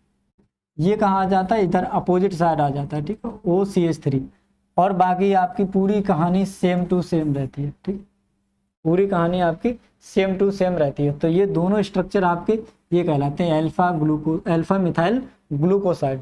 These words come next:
ये जो methyl group लगा हुआ वो आपका अल्फा position पे लगा हुआ, ठीक। इसके बाद जब हम इसका hydrolysis करते हैं, यानी कि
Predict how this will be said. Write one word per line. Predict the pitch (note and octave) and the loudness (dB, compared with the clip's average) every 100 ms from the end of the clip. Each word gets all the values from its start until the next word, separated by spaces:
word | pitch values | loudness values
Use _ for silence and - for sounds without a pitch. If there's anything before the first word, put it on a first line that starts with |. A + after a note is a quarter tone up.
| _ | _
ये | D3+ | -2
जो | F3+ | 0
methyl | D#3+ D3+ E3+ G3 | 0 2 0 2
group | F#3 F#3 | 0 0
लगा | F3 E3 | 2 2
हुआ | D#3 F3+ | 2 0
वो | F3+ | 2
आपका | F3+ E3+ - | 0 0 -2
अल्फा | A3 - D#3+ G3 | -2 -2 0 0
position | F#3+ E3+ D3+ D3 D#3 | 2 0 0 -4 -2
पे | D3+ | 0
लगा | D3 C#3 | 0 0
हुआ, | C3+ C3+ C3+ _ - _ _ _ F#3+ | -4 -8 -16 _ -20 _ _ _ -8
ठीक। | G3 _ _ _ _ _ _ _ _ _ _ _ | -8 _ _ _ _ _ _ _ _ _ _ _
इसके | D#3 - | -4 2
बाद | G#3 G#3 | 2 2
जब | G3+ | 2
हम | G3+ F#3+ | 2 0
इसका | G3 G#3+ A3+ - - | 0 0 0 -6 -6
hydrolysis | D#3+ E3 G#3 G3 G3+ F3 | -2 2 2 2 0 -2
करते | D#3 C#3+ D3+ | -2 -2 0
हैं, | |
यानी | D#3 D#3+ | 2 2
कि | D#3+ A3 A#3+ | 0 0 -4